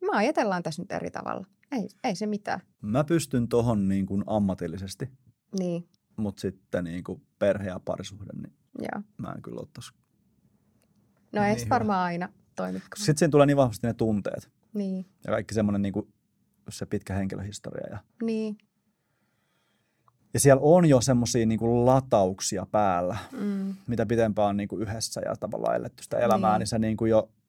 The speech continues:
Speaker 2: niinku sä puolesta sanasta jo niinku kuulet ikään kuin se, että mitä,
Speaker 1: Jep.
Speaker 2: mihin tää on menossa ja mistä se tulee ja
Speaker 1: Niin.
Speaker 2: ja siellä kuitenkin niinku,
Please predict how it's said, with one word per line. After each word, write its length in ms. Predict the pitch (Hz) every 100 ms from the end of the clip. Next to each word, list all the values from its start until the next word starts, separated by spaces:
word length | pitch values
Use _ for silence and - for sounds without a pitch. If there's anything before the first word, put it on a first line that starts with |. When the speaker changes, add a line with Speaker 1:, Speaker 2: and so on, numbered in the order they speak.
| _ _ _ _ _ _ _ _ _ -
Speaker 2:
niinku 440 | 101 95 98 - _ _ _ _ _ _ _ _ _ _ _ _ _ _ _ _ _ _ _ -
sä 140 | - -
puolesta 400 | 117 104 98 -
sanasta 380 | 104 90 - 92
jo 80 |
niinku 220 | 107 110 -
kuulet 460 | 107 104 104 104 101
ikään 320 | - - -
kuin 100 | -
se, 60 |
että 140 | 104 107
mitä, 140 | 190
Speaker 1:
Jep. 120 | 180
Speaker 2:
mihin 260 | 127 113 101
tää 100 | 107
on 80 | 107
menossa 380 | 107 104 - 101
ja 60 |
mistä 260 | 110 101 104
se 120 | 101
tulee 440 | - 98 104 -
ja 140 | - - - _
Speaker 1:
Niin. 440 | 190 190 190 185 -
Speaker 2:
ja 140 | 110
siellä 320 | 101 113 110 - _ _ _ -
kuitenkin 500 | 120 113 104 110 - _ _ _ _ -
niinku, 260 | 123 110